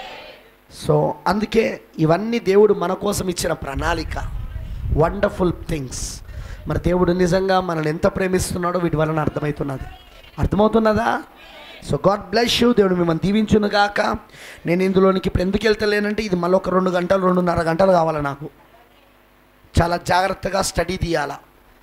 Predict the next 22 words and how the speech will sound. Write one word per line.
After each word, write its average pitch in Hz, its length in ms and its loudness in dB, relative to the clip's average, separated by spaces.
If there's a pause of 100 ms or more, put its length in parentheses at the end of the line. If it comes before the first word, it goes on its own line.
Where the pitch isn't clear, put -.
(300)
ఒక్కొక్క 175 340 0 (680)
రెఫరెన్స్లు 202 520 2
చదవాలి, 165 500 2
అట్లయితేనే 208 500 -2
మీకు 208 220 0
అర్థమవుతుంది. 160 560 -2 (800)
అవన్నీ 190 340 2
మీకు 202 260 0
చూపించాలి, 156 640 -2
ఎలా, 180 200 0
ఎలా, 170 260 0
ఎలా, 165 260 0
ఎలా 160 160 -4
అనేది. 135 260 -8 (680)
చివరి 226 520 0
ఇక్కడికి 220 380 0
కూడా 208 160 4
రావాలి, 165 440 -2 (240)
ఏడవ 196 260 4
అధ్యాయానికి 185 320 0
కూడా 180 160 2
రావాలి, 151 440 -4